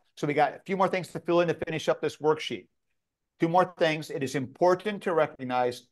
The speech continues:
two aspects of the sacrament. One,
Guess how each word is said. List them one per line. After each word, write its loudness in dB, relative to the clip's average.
two 2
aspects 2
of -4
the -6
sacrament. -2
One, 2